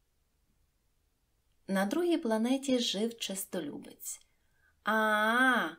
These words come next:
ось і шанувальник прибув", скрикнув він ще здалеку, помітивши маленького принца. Адже для пихатих усі інші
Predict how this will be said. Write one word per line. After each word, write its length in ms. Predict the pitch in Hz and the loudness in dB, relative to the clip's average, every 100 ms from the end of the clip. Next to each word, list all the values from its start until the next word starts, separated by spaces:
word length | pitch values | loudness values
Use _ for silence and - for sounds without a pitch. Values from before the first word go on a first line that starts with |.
| - - | -20 -8
ось 320 | - 190 180 | 2 4 4
і 80 | 233 | 4
шанувальник 880 | 233 254 277 233 175 165 160 175 196 | 4 6 6 6 6 4 2 -2 -6
прибув", 420 | - 269 190 151 | 0 2 2 -4
скрикнув 540 | - - 165 165 165 165 | -4 -4 -4 -4 -4 -2
він 160 | 226 | 0
ще 280 | 208 - 190 | -2 -2 -4
здалеку, 600 | 185 170 170 151 156 151 | -4 -2 -2 -2 -8 -14
помітивши 560 | 143 160 220 233 226 190 | -8 -6 -4 -4 -6 -6
маленького 540 | 160 156 165 170 165 | -8 -8 -10 -10 -12
принца. 440 | 160 160 - - - - _ - - _ _ _ _ _ _ | -10 -14 -14 -16 -18 -20 _ -20 -20 _ _ _ _ _ _
Адже 380 | 185 180 180 170 | -2 -2 -4 -6
для 200 | 170 175 | -4 -4
пихатих 840 | 170 160 - 226 269 320 - - | -4 -6 -4 -2 -2 -6 -8 -10
усі 440 | 202 202 - 156 - | -6 -6 -6 -8 -8
інші 640 | 180 220 269 - 285 294 | -2 0 0 0 -4 -4